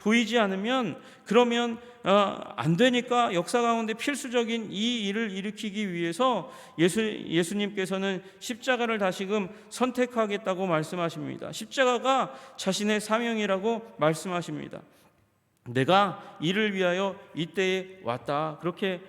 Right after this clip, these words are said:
말씀하십니다. 그리고 예수님은 다시금 기도를 이어서, 예, 기도하시죠. "아버지요,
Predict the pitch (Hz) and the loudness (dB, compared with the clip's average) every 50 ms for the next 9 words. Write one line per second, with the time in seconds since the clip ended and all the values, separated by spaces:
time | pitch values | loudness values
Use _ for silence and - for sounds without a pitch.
0 | - - - - 120 131 139 131 - 170 160 156 - - - - - - 151 156 | -20 -18 -10 -6 -6 -4 -6 -6 -6 -8 -8 -8 -8 -12 -16 -18 -14 -12 -12 -10
1 | 165 160 147 - - - - - - - _ _ _ _ _ _ _ _ _ _ | -10 -10 -10 -12 -14 -16 -18 -20 -20 -20 _ _ _ _ _ _ _ _ _ _
2 | _ _ _ _ _ _ _ _ _ _ _ _ _ _ _ _ _ _ - 165 | _ _ _ _ _ _ _ _ _ _ _ _ _ _ _ _ _ _ -2 0
3 | 170 185 180 226 247 262 320 - - - - - - 135 143 - 185 165 160 160 | 0 2 2 2 0 0 -4 -10 -16 -20 -18 -8 -6 -6 -4 -4 -4 -4 -4 -4
4 | 165 170 165 160 - - - - - _ - - 139 135 - 170 156 175 175 170 | -4 -4 -6 -6 -8 -12 -18 -20 -20 _ -8 -8 -8 -6 -6 -6 -4 -4 -4 -4
5 | 160 - - - - - _ - - 175 160 185 180 170 180 165 151 147 147 147 | -6 -8 -14 -20 -20 -20 _ -8 -4 -2 -2 -2 -2 -2 -4 -4 -4 -4 -4 -4
6 | 147 165 160 156 147 - - - - - _ 131 127 127 - 151 135 151 156 139 | -2 -2 -4 -4 -6 -8 -16 -20 -20 -14 _ -10 -10 -6 -6 -4 -2 -2 -2 -4
7 | 135 - - - - - - 135 131 151 165 151 139 147 180 214 202 185 | -4 -8 -14 -14 -10 -6 -4 -2 0 0 0 0 0 -2 -2 -4 -4 -6